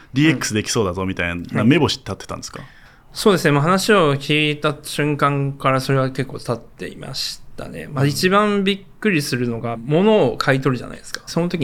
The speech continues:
Speaker 2: にどうやって値段がつけられてるかっていう
Speaker 1: あー。
Speaker 2: の、まあ、い-、いわゆる査定の部分なんですけど、
Speaker 1: はい。
Speaker 2: ここは本当に、僕は本当にびっくりしたんですけど、
Speaker 1: はい。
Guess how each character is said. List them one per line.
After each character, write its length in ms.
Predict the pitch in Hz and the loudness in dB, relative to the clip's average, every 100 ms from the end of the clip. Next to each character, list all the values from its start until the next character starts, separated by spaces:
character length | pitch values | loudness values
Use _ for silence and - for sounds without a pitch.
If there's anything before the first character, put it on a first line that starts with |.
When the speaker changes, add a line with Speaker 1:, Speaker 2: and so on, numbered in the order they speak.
| 110 | 0
Speaker 2:
に 80 | |
ど 160 | 131 220 | 4 4
う 60 | 165 | 4
や 60 | |
っ 40 | 127 | 2
て 200 | - 113 | 0 0
値 120 | 117 | 2
段 240 | 120 113 | 2 2
が 80 | 113 | 0
つ 100 | 113 | -2
け 120 | - | -2
ら 100 | 110 | -2
れ 100 | 110 | -2
て 120 | - - | -6 -12
る 60 | |
か 160 | - - | -14 -14
っ 40 | - - | -14 -16
て 100 | - | -14
い 160 | - - | -12 -10
う 160 | - - - - | -10 -14 -10 0
Speaker 1:
あ 760 | 127 123 120 110 107 104 107 - | 4 4 4 2 0 -4 -6 -6
ー。 40 | |
Speaker 2:
の、 80 | 117 | -2
ま 120 | 160 | 0
あ、 20 | |
い-、 160 | 143 175 | 0 0
い 140 | 190 208 | 2 4
わ 60 | |
ゆ 60 | 170 | 4
る 40 | |
査 200 | 123 143 | 2 -2
定 180 | 139 165 | 2 2
の 120 | 160 | 2
部 140 | 151 147 | 0 0
分 160 | 123 113 | -2 -4
な 160 | 117 | -4
ん 60 | 101 | -4
で 60 | 135 | -6
す 80 | |
け 60 | 135 | -6
ど、 60 | 123 | -6
Speaker 1:
は 40 | |
い。 20 | - | -4
Speaker 2:
こ 160 | 160 | -4
こ 300 | 165 202 180 | 0 0 2
は 180 | 175 170 | 2 2
本 240 | 165 165 | 0 0
当 140 | 165 165 | -2 -2
に、 280 | 156 143 - | -2 -4 -4
僕 280 | - 147 170 | -4 -2 0
は 100 | 165 | 0
本 140 | 160 | 0
当 100 | 151 | -2
に 60 | 131 | -2
び 60 | 120 | -4
っ 40 | |
く 120 | - | -6
り 80 | 117 | -6
し 40 | |
た 80 | - | -6
ん 80 | 123 | -8
で 80 | 131 | -10
す 100 | - | -12
け 80 | - | -10
ど、 120 | - | -6
Speaker 1:
は 140 | 113 | -6
い。 40 | 101 | -8